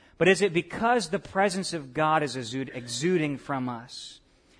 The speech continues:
that Jesus is just producing naturally good fruit out of us,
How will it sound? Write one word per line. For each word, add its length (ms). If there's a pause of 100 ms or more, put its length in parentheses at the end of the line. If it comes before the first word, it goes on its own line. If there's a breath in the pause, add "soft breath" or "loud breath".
(200 soft breath)
that 200
Jesus 440
is 140
just 340
producing 680
naturally 440
good 260
fruit 280
out 140
of 160
us, 480